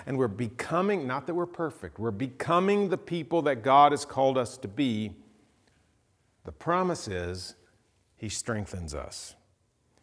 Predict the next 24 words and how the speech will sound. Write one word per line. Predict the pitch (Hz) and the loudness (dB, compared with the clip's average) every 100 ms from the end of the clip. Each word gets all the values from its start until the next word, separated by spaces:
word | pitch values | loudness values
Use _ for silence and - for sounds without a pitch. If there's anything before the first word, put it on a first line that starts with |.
| _ | _
He | 107 | -6
makes | 113 151 - | -2 -2 -2
sure | 156 151 135 | 2 4 4
that | 113 | 0
we | 110 | -4
have | 92 123 139 | 0 2 2
what | 127 147 | 2 -4
it | 143 | -4
takes | 117 95 90 - - _ _ _ _ - | -4 -4 -6 -12 -16 _ _ _ _ -14
to | - | -14
keep | - 107 | -10 -12
going. | - 92 73 73 - _ _ | -10 -12 -12 -16 -20 _ _
You | - - _ _ _ _ - - - | -20 -20 _ _ _ _ -20 -14 -4
know, | |
as | 175 | -2
we | 165 | -2
come | - 175 170 | 2 4 4
to | |
the, | 139 135 - | 4 2 0
the | 127 | 0
end | 139 135 | 2 2
of | 107 | 0
this | 120 | -2
series, | - 135 113 98 87 | 0 2 2 0 -4